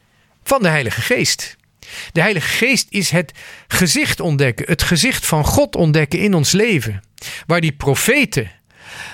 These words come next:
ehm, in het Oude Testament zo aan de ene kant doodsbenauwd voor waren en tegelijkertijd zwaar gefascineerd door waren.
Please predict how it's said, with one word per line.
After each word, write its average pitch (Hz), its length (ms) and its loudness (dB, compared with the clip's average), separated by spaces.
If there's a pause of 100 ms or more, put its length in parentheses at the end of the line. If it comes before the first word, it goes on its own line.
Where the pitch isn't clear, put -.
(100)
ehm, 139 640 2 (880)
in 151 160 4
het 135 140 2
Oude 190 220 2
Testament 139 460 2
zo 151 400 0 (520)
aan 156 140 -4
de 151 60 -6
ene 185 120 -2
kant 143 320 -2
doodsbenauwd 180 800 2
voor 135 220 2
waren 120 360 0
en 139 160 2
tegelijkertijd 151 800 0 (300)
zwaar 151 520 2
gefascineerd 180 880 0
door 143 180 2
waren. 110 480 0